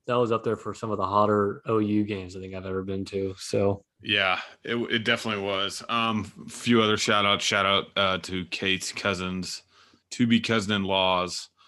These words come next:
Speaker 2: uh, Ben and Shelby Barnes. They, we had their baby shower on Friday at this cool old, uh, recording studio called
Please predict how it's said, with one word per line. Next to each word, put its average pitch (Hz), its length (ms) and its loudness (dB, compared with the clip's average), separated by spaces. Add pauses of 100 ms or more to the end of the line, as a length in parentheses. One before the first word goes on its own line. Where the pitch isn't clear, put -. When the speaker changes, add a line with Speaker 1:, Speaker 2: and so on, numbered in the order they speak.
(280)
Speaker 2:
uh, 90 400 0 (160)
Ben 95 180 -2
and 90 140 -6
Shelby 87 340 -4
Barnes. 85 480 -8
They, 90 560 -2
we 90 140 -4
had 85 160 -2
their 87 100 0
baby 95 380 0
shower 87 520 4
on 90 160 0
Friday 85 600 0 (360)
at - 120 -10
this 98 120 -4
cool 104 540 2
old, 98 360 0
uh, 87 280 -2 (760)
recording 104 480 2
studio 110 380 4
called - 220 0